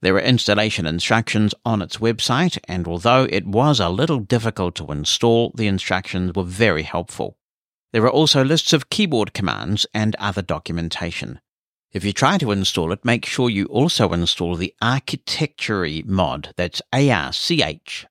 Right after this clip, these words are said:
I T E C T U R Y mod, or else it will not work. It talks through your screen reader, and it works with jaws, N V D A, and Narrator on Windows, or Speech Dispatcher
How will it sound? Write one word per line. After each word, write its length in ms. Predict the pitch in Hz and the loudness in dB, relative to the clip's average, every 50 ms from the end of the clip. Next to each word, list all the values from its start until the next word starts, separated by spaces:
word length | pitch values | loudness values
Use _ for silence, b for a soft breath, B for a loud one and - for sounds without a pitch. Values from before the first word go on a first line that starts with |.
| _ _ - | _ _ 0
I 260 | 110 110 113 120 120 110 | 0 2 2 2 0 -2
T 300 | - - - 120 117 - - | -2 -2 -2 -2 -2 -2 -2
E 180 | 123 120 120 | -2 0 0
C 460 | 117 - - - 104 101 104 107 104 _ _ _ _ - | 0 0 0 2 2 2 2 0 -2 _ _ _ _ -10
T 140 | - - 156 | -4 -2 0
U 340 | 165 165 156 165 170 160 143 | 0 0 0 2 2 2 2
R 160 | 135 139 139 | 2 0 -2
Y 540 | 131 117 107 104 104 92 65 55 55 - - _ _ _ _ _ - | -4 -4 -4 -4 -4 -4 -4 -8 -10 -14 -18 _ _ _ _ _ -2
mod, 440 | 101 110 110 98 82 82 87 85 - _ _ _ _ _ | 2 4 4 4 4 2 -2 -6 -12 _ _ _ _ _
or 180 | - - 92 113 | -4 -2 2 2
else 280 | 120 110 98 - - - - _ | 2 2 2 2 2 0 0 _
it 160 | - 95 - - | -4 -4 -4 -2
will 220 | 101 101 98 92 | -2 -2 0 0
not 220 | 87 82 82 - | 0 -2 -4 -6
work. 400 | - 87 80 71 65 65 - - - _ _ _ _ _ _ _ _ | -6 -6 -6 -6 -8 -10 -14 -16 -20 _ _ _ _ _ _ _ _
It 160 | - 98 - | -8 -6 -4
talks 380 | - - 123 120 - - - - - | 0 2 2 2 2 0 -4 -4 -4
through 220 | - - - 147 | -2 0 2 2
your 220 | 143 107 104 95 95 | 2 2 0 -2 -2
screen 340 | - - - 151 151 151 | -2 -2 0 0 2 2
reader, 320 | 147 143 147 143 139 143 131 B B B B B _ _ - | 2 2 2 4 4 2 2 B B B B B _ _ 0
and 180 | 120 120 117 | 2 4 4
it 120 | 127 - - | 2 2 0
works 280 | 90 101 95 - - | -2 -4 -4 -4 -6
with 200 | - 87 78 82 | -8 -8 -6 -2
jaws, 420 | 90 131 143 147 147 143 143 131 - - _ _ | 2 4 4 4 4 2 2 0 0 -4 _ _
N 200 | - 160 175 156 | 2 2 4 4
V 120 | 117 113 101 | 4 2 0
D 220 | 82 80 73 67 | 0 -2 -4 -4
A, 320 | 71 80 82 82 87 - - - | -2 -2 -2 -2 -4 -6 -6 -4
and 280 | 90 90 92 92 85 - | -2 -2 0 -2 -2 -2
Narrator 480 | 98 98 82 78 80 87 - - 76 76 | -2 -2 0 0 -2 -2 -4 -6 -6 -6
on 180 | 69 73 82 | -6 -6 -2
Windows, 500 | 92 117 127 113 110 98 104 110 110 - - _ _ _ - | 0 2 2 4 4 4 4 2 0 -2 -4 _ _ _ -6
or 140 | 92 98 98 | -4 -2 0
Speech 500 | - - - - 127 131 - - - - | 0 0 0 0 0 0 0 -4 -6 -4
Dispatcher 720 | 190 190 - - - - 131 - 135 - - - - - | -2 -2 -2 -2 -2 -2 0 0 -2 -2 -2 -4 -4 -4